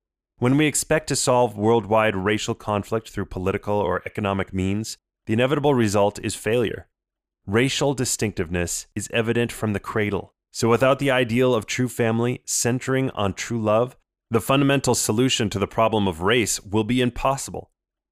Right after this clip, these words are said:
Thus, even though the size of this holy wedding is huge, the central idea is focused on the creation of each true family, experiencing the true love of the one God.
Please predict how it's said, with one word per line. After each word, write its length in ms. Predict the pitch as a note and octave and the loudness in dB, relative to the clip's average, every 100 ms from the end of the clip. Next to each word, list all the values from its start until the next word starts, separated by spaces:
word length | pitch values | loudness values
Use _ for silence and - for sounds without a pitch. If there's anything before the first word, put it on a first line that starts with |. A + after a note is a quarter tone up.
| _ | _
Thus, 260 | C#3 C3+ - | 0 2 0
even 220 | C#3 D#3 D#3+ | 0 2 2
though 100 | D3+ | 2
the 80 | |
size 400 | B2+ - B2+ C3 | 0 2 2 4
of 80 | A#2+ | 2
this 140 | G2+ - | 0 0
holy 240 | A2+ A2 | 0 0
wedding 380 | F#2+ G2+ G#2 G#2+ | 2 0 0 -2
is 320 | G2 - - | -6 -8 -8
huge, 420 | C#3 D#3 A2 E2 - _ _ | -4 0 0 0 -8 _ _
the 60 | G#2 | -6
central 380 | - D3+ E3+ D3 | 0 0 2 2
idea 500 | A#2+ G#2 C#3+ D3 A2 | 2 0 0 2 2
is 200 | G2+ G#2 | 0 -6
focused 480 | - B2+ C#3 C#3 - | -2 -2 -2 -4 -2
on 100 | A2 | -4
the 60 | |
creation 640 | A2 - A#2 A#2 B2 - A2 | -4 -4 -2 0 -2 -2 -2
of 140 | F2+ | -2
each 360 | - D3 - - | -6 -6 -6 -8
true 280 | - - C3+ | -6 -2 -4
family, 540 | - A#2 A2+ F2 F2 - | 0 0 2 -2 -4 -8
experiencing 760 | A2+ - C3 C3+ C3 - C3+ | -6 -4 -2 0 0 0 0
the 80 | A#2 | 0
true 320 | - - C3 | -2 -6 -4
love 420 | A2+ F#2+ F2+ F2 - | 0 2 2 -2 -8
of 120 | F#2+ | -6
the 100 | F#2 | -2
one 260 | F2 F2+ F2 | 0 0 0
God. 440 | E2+ E2+ E2 D#2+ | -2 -4 -4 -10